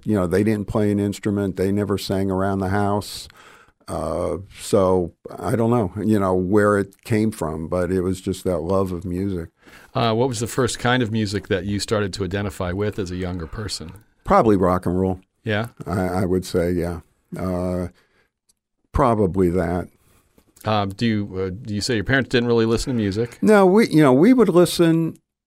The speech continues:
Speaker 1: when we were driving, when my parents were driving us someplace, we would listen to, uh, rock stations, top forty stations at the
Speaker 2: Okay.
Speaker 1: time. Uh, but in the house,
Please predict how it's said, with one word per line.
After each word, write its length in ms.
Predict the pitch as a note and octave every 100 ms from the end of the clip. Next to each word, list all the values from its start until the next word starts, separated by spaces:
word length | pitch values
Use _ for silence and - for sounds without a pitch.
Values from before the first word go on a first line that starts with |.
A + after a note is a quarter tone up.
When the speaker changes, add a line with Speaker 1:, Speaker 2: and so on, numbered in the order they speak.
| _ _ A2 - _
Speaker 1:
when 380 | - B2+ B2+ B2
we 120 | C3 D#3
were 120 | D#3+
driving, 600 | B2+ A#2 G2+ G#2+ G#2 A2+
when 100 | G#2+
my 120 | G#2
parents 360 | G2+ B2 A#2+ -
were 60 | A2+
driving 400 | A2 G#2 G2 G2+
us 100 | F#2+
someplace, 460 | G#2+ F#2 G#2+ G2+
we 120 | A2+ A#2
would 140 | A2
listen 460 | A2 A2+ - G#2 G2
to, 840 | - A#2 G#2+ G#2+ G#2 G#2+ G#2 - - _ _ _ -
uh, 460 | G2 F#2+ F#2 G2 F2+
rock 360 | A2+ G#2+ A2 -
stations, 600 | - A2+ G#2 - A#2 G2+
top 240 | - A2+
forty 320 | - A2 G#2 F#2
stations 580 | - F#2 F2+ - F#2 F#2
at 80 | E2+
the 100 | F2
Speaker 2:
Okay. 40 | F2
Speaker 1:
time. 560 | F#2+ F#2 G2+ G2 F2+ -
Uh, 500 | G2 F2+ F2 F2+ F2+ - - - - _ _ -
but 240 | A2+ G#2+
in 200 | - B2
the 120 | A#2
house, 580 | G#2 A#2 A#2+ - - -